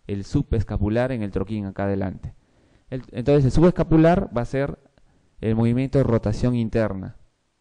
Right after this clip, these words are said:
Rotación interna. Y también, si nosotros nos colgamos de algún elemento, ¿no? De una barra, etcétera,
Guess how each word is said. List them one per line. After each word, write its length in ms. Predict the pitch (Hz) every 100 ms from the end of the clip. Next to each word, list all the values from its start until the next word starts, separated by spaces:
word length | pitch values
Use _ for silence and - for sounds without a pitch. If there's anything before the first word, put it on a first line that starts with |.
| _ _ _ _ _
Rotación 480 | 104 110 101 - 113
interna. 540 | 110 98 92 - 107 - _ _ _ _ _ _ _
Y 120 | 160 170
también, 640 | 160 147 147 151 170 175
si 120 | -
nosotros 560 | 113 127 135 139 - - _
nos 360 | - 110 104 -
colgamos 680 | - 110 123 135 117 127 123
de 140 | 107
algún 760 | 104 110 113 113 110 104 98 101
elemento, 580 | 85 104 104 110 110 104
¿no? 220 | 110 -
De 240 | 117 95 95
una 240 | 101 101
barra, 380 | 98 101 101 98
etcétera, 400 | - 110 123